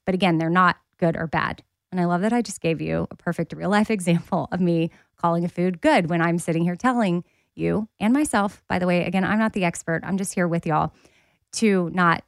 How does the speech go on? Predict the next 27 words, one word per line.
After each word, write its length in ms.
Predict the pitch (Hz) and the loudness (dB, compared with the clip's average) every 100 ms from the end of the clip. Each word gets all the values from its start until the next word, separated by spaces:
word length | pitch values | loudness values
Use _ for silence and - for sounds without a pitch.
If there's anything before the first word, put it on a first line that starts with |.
| _ _ _ _ _ _ _ - | _ _ _ _ _ _ _ -4
make 260 | 190 175 | -2 -2
foods 540 | - - 180 165 - - _ _ _ | -6 -2 -2 -2 -6 -12 _ _ _
good 180 | 175 175 | -2 0
or 80 | 185 | 2
bad. 420 | 269 330 - - - _ _ _ _ - | 2 2 2 -4 -10 _ _ _ _ -4
Because 220 | 226 190 | -2 2
then 140 | 320 | 2
with 120 | 240 | 2
the 40 | 220 | -2
chocolate 360 | - 208 - | -2 -2 -2
cake, 260 | - 349 - - | 0 -2 -2 -6
that's 300 | 175 - - - | -6 -6 -16 -2
back 200 | 180 180 | -2 0
to 80 | 208 | 0
that 200 | 196 196 | 0 0
example. 680 | 180 - 339 - 160 156 - _ _ _ _ | -2 0 0 0 -2 -2 -6 _ _ _ _
It's 80 | - | -6
like, 180 | 185 - | -6 0
oh, 460 | 254 294 151 - 185 _ _ _ _ _ | 2 4 2 -2 -10 _ _ _ _ _
if 140 | 202 190 | -4 0
there's 260 | 202 185 185 _ 175 - | 0 0 -4 _ -20 0
guilt 380 | 233 285 - - | 2 2 -2 -8
associated 880 | 208 - 208 220 170 160 160 - | -6 0 0 0 -2 -2 -2 -4
with 220 | 196 208 - | -2 -2 -4
the 60 | |
chocolate 380 | 190 208 190 - | -4 -2 -2 -8
cake, 420 | - 214 165 - | -2 0 0 -6